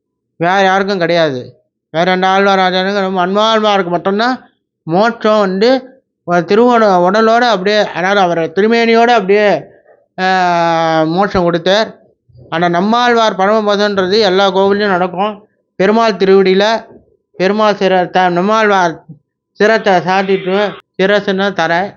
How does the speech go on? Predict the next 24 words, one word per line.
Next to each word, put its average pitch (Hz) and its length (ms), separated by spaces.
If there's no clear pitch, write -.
தலையை 185 320
வந்து 180 540
திருவடியில, 185 400
பெருமாள் 180 320
திருவடியை 160 280
விட்டு 160 180
துளசியால 208 520
மூடிடுவா. 180 460
முதல்ல 208 440
வந்து 190 280
மோட்சம் 190 420
போயிடுவார். 175 460
அடுத்தது, 196 720
ஆ, 170 220
திருவாயூருக்கு 196 1500
வந்து 190 300
யாரும் 190 500
இல்லையே 190 380
அப்படின்றதுக்காக 175 640
திருப்பியும் 220 460
இன்னொரு 202 340
பத்து 185 240
பாசனம் 180 540
சொல்லி 180 280